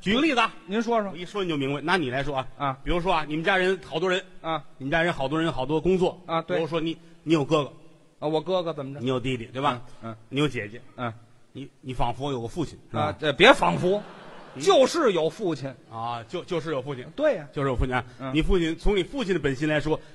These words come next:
Speaker 1: 希不希望你是个好样儿的？
Speaker 2: 呃，是，那当然希望。
Speaker 1: 你有一个好公公，你父亲开心。
Speaker 2: 啊，那当然。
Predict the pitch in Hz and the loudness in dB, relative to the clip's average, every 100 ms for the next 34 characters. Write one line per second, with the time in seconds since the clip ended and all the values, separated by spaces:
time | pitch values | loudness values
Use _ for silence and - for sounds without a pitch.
0 | - - - 240 233 175 - 180 170 147 | -20 -14 -6 -2 2 0 0 -2 -2 -4
1 | 127 - - - 139 156 147 131 - - | -10 -20 -20 -14 -12 -8 -8 -8 -10 -6
2 | 135 135 107 - - - 185 - 175 202 | -4 -4 -8 -18 -14 -6 -4 -2 -2 0
3 | 427 359 175 147 123 120 117 107 - 165 | 0 0 -2 -2 -6 -8 -10 -12 -6 0
4 | 214 202 208 - 151 170 175 180 151 143 | 4 6 4 2 2 2 2 0 -2 -2
5 | 180 165 - 180 170 170 - - - - | -4 -4 -2 -2 -2 -4 -10 -20 -20 -20
6 | - 214 311 294 233 220 | -8 -2 0 0 -4 -6